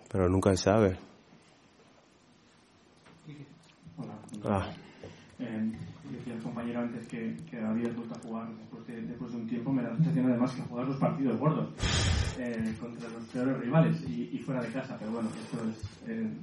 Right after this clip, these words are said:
Speaker 2: supongo que debe ser cuestión del, del entrenador. Eh, te pregunto, para ti no es suficiente, entiendo.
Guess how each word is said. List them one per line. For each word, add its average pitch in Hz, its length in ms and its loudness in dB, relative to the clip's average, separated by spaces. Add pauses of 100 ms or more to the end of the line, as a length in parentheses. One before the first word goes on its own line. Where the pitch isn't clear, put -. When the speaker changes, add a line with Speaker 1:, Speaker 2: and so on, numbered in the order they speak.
(100)
Speaker 2:
supongo 113 300 -4
que 113 60 -4
debe 110 140 2
ser 113 180 -6
cuestión 113 280 -6
del, 110 260 -2
del 110 140 -2
entrenador. 107 400 -4 (580)
Eh, 127 440 0 (200)
te 131 60 -2
pregunto, 127 480 -2 (1160)
para - 160 -6
ti 160 80 0
no 135 80 4
es 110 80 2
suficiente, 117 540 -4 (680)
entiendo. 101 400 -10